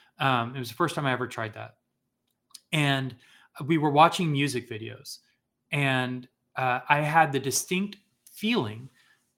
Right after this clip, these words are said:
every video that came on that I'd seen it before, uh, not only that I'd seen it before, but that I knew everything about it. I knew what, I knew the, all the lyrics. I knew what, what words were coming next. Um, but this was well after the time that M T V would have still been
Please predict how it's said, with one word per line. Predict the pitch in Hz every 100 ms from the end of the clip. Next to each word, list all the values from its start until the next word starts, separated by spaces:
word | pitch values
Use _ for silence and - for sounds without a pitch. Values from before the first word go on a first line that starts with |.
| _ -
every | 165 208 214
video | 175 165 165 147
that | -
came | 151 143
on | 113 110 117 - _ _ 139
that | 147 143 147
I'd | 139 135
seen | - 202
it | 180
before, | 110 - - _ _ _ _ _ -
uh, | 139 139 147
not | 156 180
only | 170
that | 147
I'd | 139
seen | - 220
it |
before, | 147 135 120
but | 131 139
that | 139
I | 143
knew | 151
everything | 156 143 139
about | 139 110
it. | 117
I |
knew | 131 123
what, | 131 131
I | 135
knew | 135 131 123
the, | 120 117 120 -
all | 123
the | 117
lyrics. | 127 196 180 -
I | 127
knew | 123
what, | 120 120 135 131
what | 123 123
words | 143 147 151
were |
coming | - 147 135
next. | 123 127 - - _ _ _ _ -
Um, | 135 123 120 117 _ _ - -
but | 165
this | 226 247
was | 233 135
well | 139 165 175
after | 147 147
the | 127
time | 127 131 127
that | 127
M | 127 131
T | 127
V | 120 117
would | 117
have | 110
still | - 127
been | 110 117 113